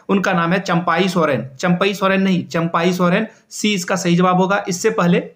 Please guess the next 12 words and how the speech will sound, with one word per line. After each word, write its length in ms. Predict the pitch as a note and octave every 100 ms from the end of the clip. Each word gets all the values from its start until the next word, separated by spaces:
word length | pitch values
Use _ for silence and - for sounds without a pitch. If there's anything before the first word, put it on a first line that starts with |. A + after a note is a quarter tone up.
| _ -
झारखंड 400 | C#3+ C#3 G#3+ F#3+
के 80 |
मुख्यमंत्री 460 | F3 E3+ E3+ E3+ E3+
का 120 | E3+
नाम 200 | E3 E3
क्या 140 | E3 F3
हुआ 180 | F3+
करता 300 | F3 F3+ F#3
था? 420 | F3+ A3+ - - -
हेमंत 260 | G#3+ G#3+ F3+
सोरेन। 320 | D#3 C3+ C3+ - -
लेकिन 360 | F3 F3+ A#3